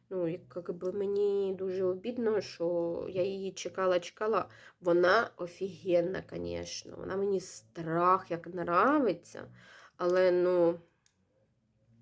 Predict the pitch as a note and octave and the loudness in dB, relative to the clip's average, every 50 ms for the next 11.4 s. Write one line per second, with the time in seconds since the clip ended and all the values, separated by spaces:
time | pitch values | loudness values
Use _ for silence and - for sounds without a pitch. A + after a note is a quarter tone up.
0 | - - F3 F3 F3 E3+ D#3 D3 - - _ _ _ _ _ _ _ _ _ _ | -10 -4 0 2 2 2 2 0 -4 -12 _ _ _ _ _ _ _ _ _ _
1 | _ _ _ - - F3+ F3 F3+ F#3 F#3 F3+ F3+ F3 E3+ F3+ F3 F3 F#3+ A#3 D4 | _ _ _ -20 -20 -20 -10 -4 0 0 2 2 0 0 0 0 0 2 4 4
2 | F#4 F4 - - - - - - - - - - _ _ _ - - - _ _ | 4 4 4 0 -2 -10 -20 -20 -20 -20 -20 -20 _ _ _ -20 -20 -20 _ _
3 | _ _ _ _ _ _ _ _ - - _ _ _ _ _ _ _ _ _ _ | _ _ _ _ _ _ _ _ -20 -20 _ _ _ _ _ _ _ _ _ _
4 | _ _ _ _ _ - G3+ - - G3 F#3 F3 E3+ G3 A3+ _ _ _ _ _ | _ _ _ _ _ -14 -12 -4 0 2 2 4 2 0 -4 _ _ _ _ _
5 | _ _ _ _ _ _ _ _ _ _ _ _ _ _ _ _ _ _ _ _ | _ _ _ _ _ _ _ _ _ _ _ _ _ _ _ _ _ _ _ _
6 | _ _ _ _ _ _ _ _ _ _ _ _ _ _ _ _ _ - F#3 F#3 | _ _ _ _ _ _ _ _ _ _ _ _ _ _ _ _ _ -14 -14 -8
7 | - G3 G#3 A#3+ C#4 D4+ - _ _ _ _ _ _ _ _ _ _ _ _ _ | -6 -4 -4 -2 -4 -6 -8 _ _ _ _ _ _ _ _ _ _ _ _ _
8 | _ _ _ _ _ - G#3 G#3 G3+ F#3+ F#3 F3+ - - - - _ _ _ _ | _ _ _ _ _ -4 -2 -2 -2 -2 -4 -6 -8 -12 -20 -20 _ _ _ _
9 | _ _ _ _ _ _ _ _ _ _ _ _ - G3+ B3 E4 C4 D#4 D4 C4 | _ _ _ _ _ _ _ _ _ _ _ _ -8 -2 0 0 2 4 6 8
10 | A3+ G3 - - G4 G#4+ G4 G4+ F4+ F4+ F4 D#4+ D#4+ - - - D4+ C4+ A#3 G3+ | 8 6 6 8 8 8 10 10 8 8 6 4 2 -2 -2 -2 0 2 6 6
11 | D#3+ C3+ A2+ - - - - - | 6 6 4 0 -4 -6 -18 -20